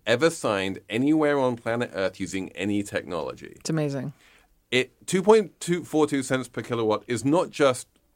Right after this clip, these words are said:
Speaker 1: way cheaper than the electricity you get from natural gas plants. It's way cheaper than just the cost of the natural gas going into those plants.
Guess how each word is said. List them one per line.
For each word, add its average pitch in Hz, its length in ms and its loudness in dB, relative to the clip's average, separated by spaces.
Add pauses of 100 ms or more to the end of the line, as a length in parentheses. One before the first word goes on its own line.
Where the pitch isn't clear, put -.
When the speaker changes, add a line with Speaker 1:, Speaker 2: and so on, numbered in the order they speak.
(120)
Speaker 1:
way 131 600 6
cheaper 107 540 0
than 87 500 -4
the 101 200 -2
electricity 98 520 -2
you 90 100 -8
get - 180 -4
from 90 100 -8
natural 87 280 -6
gas 85 240 -2
plants. 113 420 -4 (560)
It's 190 280 -4
way 180 280 2
cheaper 170 380 0
than 131 240 2
just 139 360 2
the 131 120 2
cost - 340 0
of 107 120 -4
the 110 80 0
natural 104 440 -2
gas 95 320 -2
going 90 320 -2
into 101 280 -4
those - 260 -12
plants. - 540 -14